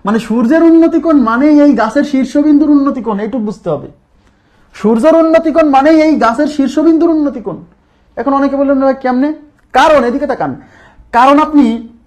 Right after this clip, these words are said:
এই ছায়ার শেষ প্রান্ত থেকে যদি ওইদিকে তাকান, আপনি কি জানেন, আপনি কি জানেন এই গাছের এই শীর্ষ দিয়ে খালি ওই সূর্যটা দেখা যাবে? ছায়া থেকে যদি অনেক দূরে দাঁড়ান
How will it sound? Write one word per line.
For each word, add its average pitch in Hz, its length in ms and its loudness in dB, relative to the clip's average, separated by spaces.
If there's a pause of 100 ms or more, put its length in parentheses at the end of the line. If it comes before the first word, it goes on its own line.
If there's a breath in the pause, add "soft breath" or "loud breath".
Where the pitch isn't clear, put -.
(540)
এই 220 160 -2
ছায়ার 247 360 2
শেষ 254 340 -4
প্রান্ত 330 340 0
থেকে 294 260 0
যদি 311 160 2
ওইদিকে 294 300 2
তাকান, 247 340 -4
আপনি 233 200 -4
কি 294 100 2
জানেন, 240 360 0 (360 soft breath)
আপনি 269 200 -6
কি 285 100 2
জানেন 233 360 0 (240 loud breath)
এই 208 80 0
গাছের 202 380 0
এই 302 100 4
শীর্ষ 285 360 0
দিয়ে 302 240 2
খালি 277 160 0
ওই 285 100 2
সূর্যটা 254 400 -2
দেখা 247 220 -4
যাবে? 254 180 -8 (2500)
ছায়া 240 200 2
থেকে 320 200 -2
যদি 330 120 -2
অনেক 339 260 4
দূরে 311 240 2
দাঁড়ান 180 360 0